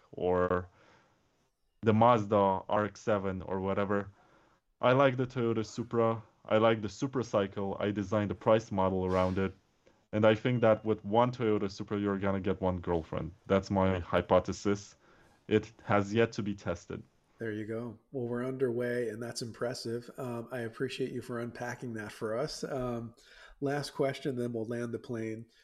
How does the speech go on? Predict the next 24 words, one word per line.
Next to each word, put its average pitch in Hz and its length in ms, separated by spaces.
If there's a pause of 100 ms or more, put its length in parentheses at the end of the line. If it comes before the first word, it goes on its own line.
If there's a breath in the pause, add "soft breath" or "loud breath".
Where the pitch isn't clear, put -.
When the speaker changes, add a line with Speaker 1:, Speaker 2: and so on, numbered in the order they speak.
Speaker 2:
This 131 160
is 117 100
a 113 60
personal 139 420
question. 113 560 (500 soft breath)
Um, 113 500 (260)
is 117 240
Litecoin 135 640
still 117 580 (160)
silver 123 420
to 110 140
Bitcoin's 98 500
gold? - 360 (2750)
Speaker 1:
Mm, 156 520 (200)
I, - 60
I, - 520
I 180 40
think 196 300
it's 175 180
not 160 180
a 131 40
very 120 240
useful 113 380
narrative, 98 640